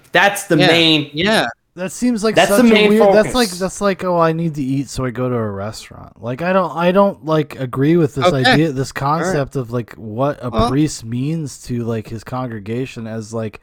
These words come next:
Speaker 2: I,
Speaker 3: an empty vessel for just, like, well, he, he does, like, the sacraments. Like, if
Speaker 2: Well,
Speaker 3: that,
Speaker 2: I
Speaker 3: if,
Speaker 2: don't
Speaker 3: if,
Speaker 1: That's,
Speaker 3: if
Speaker 1: I
Speaker 3: it's
Speaker 1: mean
Speaker 3: that basic and simple, then, like, what are you doing?
Speaker 2: It's, it's,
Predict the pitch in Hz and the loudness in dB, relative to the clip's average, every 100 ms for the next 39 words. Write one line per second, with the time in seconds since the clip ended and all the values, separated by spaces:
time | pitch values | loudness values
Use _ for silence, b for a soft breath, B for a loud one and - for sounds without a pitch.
0 | - 151 - - 127 135 147 143 151 123 | -6 -6 -6 -10 -8 -4 -6 -4 -4 -2
1 | 123 139 - 139 127 - 123 113 120 127 | -2 -4 -4 -4 -4 -6 -8 -8 -8 -8
2 | 117 170 175 160 156 - - 147 135 165 | -2 0 2 2 0 -6 -12 -10 -4 -2
3 | 165 143 156 143 147 143 160 151 120 110 | -2 -4 -6 -6 -8 -6 -6 -4 -8 -8
4 | 107 - - _ _ _ _ - 175 185 | -10 -14 -20 _ _ _ _ -2 0 0
5 | 170 165 139 208 226 180 185 165 156 190 | 0 2 4 4 6 4 4 4 4 2
6 | 196 196 180 208 160 208 240 139 151 190 | 2 0 2 2 4 6 6 4 2 2
7 | 196 165 147 127 - 170 196 135 117 117 | 0 -4 -4 -6 -4 -4 -2 -2 -2 -4
8 | 117 117 101 127 175 120 95 131 180 101 | -6 -6 -6 -4 -2 -4 -4 -6 -6 -8
9 | - _ _ _ _ _ _ _ _ _ | -14 _ _ _ _ _ _ _ _ _
10 | _ - 143 - 151 - - - - | _ -18 -14 -6 -6 -6 -8 -8 -10